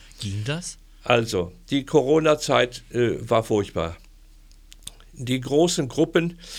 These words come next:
Speaker 2: das heißt also, äh, Teilnehmer, äh, bis zu fünfzehn Personen durften wir ja nicht mehr mitnehmen.
Speaker 1: Mhm.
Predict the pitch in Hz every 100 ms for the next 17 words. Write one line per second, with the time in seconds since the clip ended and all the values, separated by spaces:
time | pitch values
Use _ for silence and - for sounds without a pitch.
0 | - - 127 135 143 - - 127 127 117
1 | 117 - - - - 131 135 135 147 143
2 | 135 123 85 - 110 113 107 - 135 139
3 | 139 127 143 147 - 127 117 113 - -
4 | 104 101 120 135 135 127 117 131 139 131
5 | 120 117 113 107 127 120 107 113 147 143
6 | 131 127 123 104